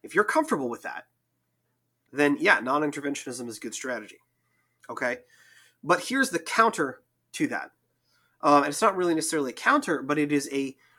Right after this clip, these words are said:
sobering slap in the face of reality to the interventionist side. For a variety of reasons and through a variety of poor choices, we can now no longer take for granted that our preponderance of military and economic power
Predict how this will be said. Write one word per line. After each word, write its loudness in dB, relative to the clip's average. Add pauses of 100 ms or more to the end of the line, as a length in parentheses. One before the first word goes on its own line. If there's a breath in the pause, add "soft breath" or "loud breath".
(160)
sobering 2
slap 0
in -2
the -4
face -2
of -8
reality 0
to -6
the -10
interventionist -8
side. -6 (960)
For 6
a 4
variety 8
of -4
reasons -2
and -10
through -6
a -10
variety 2
of -8
poor -6
choices, -8 (880)
we 6
can -2
now 6
no 4
longer 4
take -6
for -10
granted -2 (920)
that 4 (260)
our 4
preponderance -2
of -10
military -4
and -6
economic -10
power -6